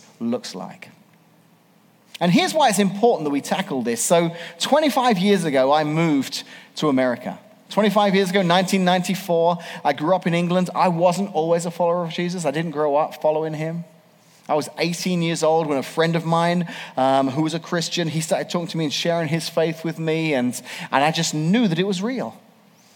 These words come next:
I knew this guy, and I, I could see how Jesus had transformed and changed his life. And I didn't understand everything he was talking about. I didn't even fully understand what it meant to be a follower of Jesus. But I knew something in him had changed, and I wanted to experience that same change in my life.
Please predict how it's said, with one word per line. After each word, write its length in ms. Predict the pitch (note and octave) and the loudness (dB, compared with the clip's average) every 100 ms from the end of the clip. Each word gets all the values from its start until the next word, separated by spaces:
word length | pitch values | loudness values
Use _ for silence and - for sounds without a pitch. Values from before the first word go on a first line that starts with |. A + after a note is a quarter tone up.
| - | -4
I 100 | C#3 | -2
knew 280 | C#3+ E3+ G3+ | 2 2 4
this 200 | G#3+ G#3 | 4 2
guy, 260 | G#3+ G3 G3+ | 2 4 4
and 100 | E3+ | 2
I, 240 | D3+ D3 | 0 -2
I 40 | E3 | -2
could 120 | F3 | -2
see 260 | - A3 | 0 2
how 180 | F3+ F3+ | 4 4
Jesus 400 | E3 G3 F3+ E3+ | 2 0 0 0
had 120 | D#3+ | -4
transformed 680 | - - G3 F#3+ - F#3 F#3+ | -4 0 0 0 0 2 2
and 100 | D#3 | 0
changed 360 | D3+ F3 F3 E3 | -2 0 0 -2
his 160 | F3 D#3+ | -4 -2
life. 420 | D3 E3+ E3+ - - - | -2 -2 -8 -14 -14 -10
And 140 | F#3+ D#3+ | 0 2
I 160 | F#3+ | 4
didn't 280 | A3 A#3+ - | 2 0 2
understand 800 | G3 A3+ A3+ - G#3 G3+ A3 G#3 - | 2 2 2 0 0 2 2 2 2
everything 340 | F3+ G3+ G#3+ G#3 | 0 2 2 2
he 100 | G3 | 2
was 120 | F#3+ | 2
talking 240 | G#3 G3 | 2 2
about. 180 | G#3 G#3+ | 4 4
I 80 | F3+ | 4
didn't 200 | A#3+ G#3+ | 2 2
even 140 | F3+ | 0
fully 360 | E3 - C#4 G#3 | 0 -2 2 2
understand 400 | D#3+ - F3 E3 | 2 2 0 2
what 100 | G3 | 2
it 100 | F3 | 2
meant 360 | E3 A#3 G3+ | 2 2 2
to 100 | - | -2
be 80 | E3+ | -2
a 60 | F3 | 0
follower 240 | F#3 F3 | 2 2
of 60 | E3 | 2
Jesus. 320 | A3+ F3 C3+ - - - | 0 -2 -4 -8 -12 2
But 120 | G3 | 4
I 100 | F#3+ | 6
knew 280 | F#3 A3+ C#4+ | 6 6 4
something 440 | - C#4+ A3 A3 | 4 2 2 2
in 120 | G#3 | 4
him 220 | F#3+ G3+ G#3 | 4 4 4
had 140 | F3 | 2
changed, 720 | - A3+ D#3 B2+ C3+ C3+ - - - _ _ _ _ _ _ _ _ _ - | 0 0 0 -4 -6 -6 -8 -10 -18 _ _ _ _ _ _ _ _ _ -8
and 140 | C#3 | -2
I 60 | F3+ | 2
wanted 240 | G3+ F3+ | 2 0
to 40 | - | -6
experience 580 | G#3 - F#3+ F3 C#3+ | -8 -4 -2 -2 -2
that 180 | D#3+ D3 | -2 0
same 320 | - F3+ E3 | 0 0 -2
change 360 | C#3+ E3 D3+ A#2+ | -4 -4 -2 -4
in 120 | A#2+ | -2
my 160 | A#2+ A#2+ | -2 -2
life. 500 | A2+ A2 A2 - | -6 -8 -12 -18